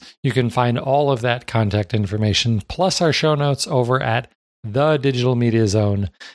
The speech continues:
dot com, where you can also find, hopefully coming soon, Richard's other show, Home On. What's, what's the latest episode of Home On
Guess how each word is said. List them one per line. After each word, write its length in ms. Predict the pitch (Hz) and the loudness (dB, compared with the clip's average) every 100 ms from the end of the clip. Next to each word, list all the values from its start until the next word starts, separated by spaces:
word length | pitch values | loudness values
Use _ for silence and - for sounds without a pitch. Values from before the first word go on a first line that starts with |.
| _ - | _ -8
dot 260 | 98 95 | -6 -6
com, 500 | - 165 202 233 208 _ _ _ | -2 2 2 2 0 _ _ _
where 380 | 143 190 175 175 _ _ _ | 0 2 2 -2 _ _ _
you 120 | - 123 | -2 0
can 180 | 127 | 2
also 280 | 127 127 143 | 2 2 2
find, 600 | 117 127 117 113 113 98 _ | 2 2 4 4 0 -4 _
hopefully 380 | 120 - 131 131 | -2 0 0 0
coming 400 | 123 127 131 139 | 0 0 0 0
soon, 440 | - 151 214 226 - - | 0 2 2 0 -4 -4
Richard's 400 | 131 143 131 - | -2 0 -2 -2
other 260 | 139 123 131 | 0 2 2
show, 380 | - 135 175 190 _ _ _ | 2 0 0 -2 _ _ _
Home 180 | 139 135 | -2 2
On. 320 | 151 220 226 - | 2 4 2 0
What's, 300 | - 135 - | -4 -2 -2
what's 200 | 139 131 | 0 0
the 80 | - | 2
latest 300 | 160 165 143 | 0 0 0
episode 320 | 165 - 170 | -2 0 -2
of 80 | 160 | 0
Home 200 | 120 156 | 0 2
On 320 | 175 208 151 | 2 0 -2